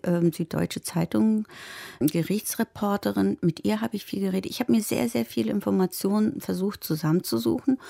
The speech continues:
und habe von Weitem natürlich gesehen, wie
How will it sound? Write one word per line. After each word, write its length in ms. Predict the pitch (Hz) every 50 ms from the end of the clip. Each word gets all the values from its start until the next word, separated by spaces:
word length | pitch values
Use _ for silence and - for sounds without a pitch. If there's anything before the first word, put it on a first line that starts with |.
| - - - - - - -
und 200 | 190 185 - -
habe 140 | 226 233 _ -
von 320 | - - 214 190 175 156
Weitem 380 | 147 147 170 208 - - 233 220
natürlich 420 | 202 - - 202 190 - - -
gesehen, 520 | - 180 175 170 170 180 190 196 214 - - _ _ _
wie 360 | - - 185 185 185 180 165